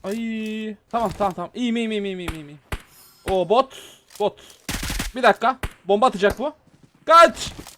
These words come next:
Kardeşim bayağı bir arkaya atmışsın ya bombayı. Tamam. Bekle. Oho, bir tane daha bot geldi. Tamam, bu adamın kafa karıştı. Şu bir. Bas. Can az.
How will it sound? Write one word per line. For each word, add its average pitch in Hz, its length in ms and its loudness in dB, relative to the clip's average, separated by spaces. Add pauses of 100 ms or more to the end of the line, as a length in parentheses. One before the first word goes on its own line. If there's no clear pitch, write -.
(1900)
Kardeşim 208 440 -2
bayağı 269 300 8
bir 277 120 8
arkaya 254 300 6
atmışsın 220 320 -4
ya 247 200 2
bombayı. 220 380 -2 (1600)
Tamam. 226 260 -2 (340)
Bekle. 262 400 2 (160)
Oho, 220 300 2
bir 214 60 -6
tane 262 220 4
daha 262 160 8
bot 220 180 2
geldi. 202 300 4 (1080)
Tamam, 180 380 -2
bu 233 80 2
adamın 233 240 -2
kafa 208 260 -4
karıştı. 180 480 -2 (1300)
Şu 277 140 -4
bir. - 320 -4 (500)
Bas. 302 200 8 (580)
Can 269 140 2
az. 262 220 2